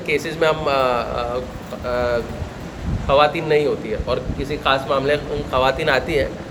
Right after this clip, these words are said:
تو آپ ایک بیہیویئر نوٹس کریں گے خواتین کا، یہ جو میرا پرسنل آبزرویشن ہے،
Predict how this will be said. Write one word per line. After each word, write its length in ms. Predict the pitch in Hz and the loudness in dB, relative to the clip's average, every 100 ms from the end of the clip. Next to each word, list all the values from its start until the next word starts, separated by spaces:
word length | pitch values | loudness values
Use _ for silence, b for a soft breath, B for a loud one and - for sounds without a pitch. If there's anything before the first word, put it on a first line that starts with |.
| - - - - | -12 -12 -12 0
تو 80 | 180 147 | 0 4
آپ 220 | 160 190 | 6 6
ایک 160 | 190 190 | 4 2
بیہیویئر 440 | 170 170 185 202 | 2 4 6 6
نوٹس 420 | 190 180 156 185 - | 6 2 2 2 2
کریں 320 | 160 147 139 | 4 4 2
گے 160 | 156 - - - - | 0 -2 -8 -10 -2
خواتین 400 | 135 131 127 131 127 | 2 2 2 -2 -2
کا، 140 | 139 | -2
یہ 160 | 151 139 | 2 2
جو 120 | 139 | 4
میرا 200 | 135 135 | 4 4
پرسنل 400 | 135 113 - 131 | 4 0 0 0
آبزرویشن 560 | 107 120 117 107 120 117 | 0 0 0 0 -2 -2
ہے، 320 | - - | -2 -2